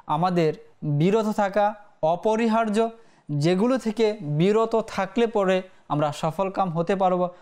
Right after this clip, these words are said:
অন্যথায় আমরা কেয়ামতের দিন গ্রেফতার হব, পাকড়াও হব এবং এর কি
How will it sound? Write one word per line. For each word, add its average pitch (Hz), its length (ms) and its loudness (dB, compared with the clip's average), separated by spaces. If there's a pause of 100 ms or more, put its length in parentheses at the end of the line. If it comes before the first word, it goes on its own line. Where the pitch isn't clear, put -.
(100)
অন্যথায় 156 420 2
আমরা 143 280 0 (260)
কেয়ামতের 165 520 0
দিন 165 200 0 (240)
গ্রেফতার 160 480 0
হব, 175 320 0 (240)
পাকড়াও 180 400 0
হব 160 380 0 (160)
এবং 170 340 0 (300)
এর 254 300 2
কি 226 220 0